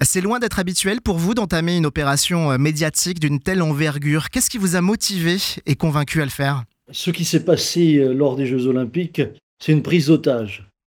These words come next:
Speaker 2: Une prise d'otage des Français et une prise d'otage du Français que je suis. Euh, d'ailleurs, il y a un slogan dans ma région qui dit, euh, « Né français, euh, mais par la grâce de Dieu alsacien. » Et je crois que je l'ai jamais autant, autant été que depuis,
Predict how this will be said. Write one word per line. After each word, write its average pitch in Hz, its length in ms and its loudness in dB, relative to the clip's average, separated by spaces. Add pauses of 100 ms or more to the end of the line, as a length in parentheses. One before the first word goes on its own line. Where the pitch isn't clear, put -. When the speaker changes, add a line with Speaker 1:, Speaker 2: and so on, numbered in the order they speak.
(120)
Speaker 2:
Une 123 100 -4
prise 151 200 0
d'otage 147 360 2
des 123 120 -2
Français 165 1040 0
et 127 180 2
une 131 220 -2
prise 151 200 0
d'otage 143 320 4
du 135 120 -4
Français 160 380 -2
que 160 120 0
je 135 140 -2
suis. 131 380 -6 (260)
Euh, 120 60 -2
d'ailleurs, 135 320 4
il 139 80 0
y 139 40 2
a 139 60 4
un 131 60 0
slogan 147 480 2
dans 131 80 0
ma 131 120 2
région 139 480 0
qui - 180 -6
dit, 147 360 2
euh, « 127 100 4 (480)
Né 151 240 6
français, 175 800 0
euh, 156 300 -4
mais 143 220 2
par 143 200 2
la 147 100 4
grâce 143 220 2
de 147 60 4
Dieu 156 200 8
alsacien. » 139 640 4
Et 151 340 6
je 127 120 -6
crois 175 180 0
que 143 80 -6
je 139 60 -4
l'ai 147 100 4
jamais 156 380 4
autant, 156 560 0 (360)
autant 160 320 2
été 160 460 6
que 151 140 -2
depuis, 147 640 -2